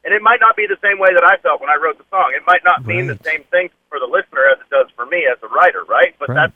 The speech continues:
Speaker 1: what's beautiful about music is it's all open to interpretation.
Speaker 2: Yeah.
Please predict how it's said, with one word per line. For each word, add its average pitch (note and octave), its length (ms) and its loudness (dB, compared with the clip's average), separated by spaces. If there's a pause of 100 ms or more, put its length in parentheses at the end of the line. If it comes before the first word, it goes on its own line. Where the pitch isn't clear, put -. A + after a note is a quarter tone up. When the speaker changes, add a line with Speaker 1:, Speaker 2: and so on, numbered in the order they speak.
Speaker 1:
what's F3+ 240 -10
beautiful D3+ 400 -10
about - 180 -2
music D#3+ 400 -6
is A#2+ 200 -6 (480)
it's C#3+ 160 -14
all F3+ 260 6
open F3 220 2
to E3 140 -2
interpretation. D#3 720 -4 (280)
Speaker 2:
Yeah. A#2+ 340 -6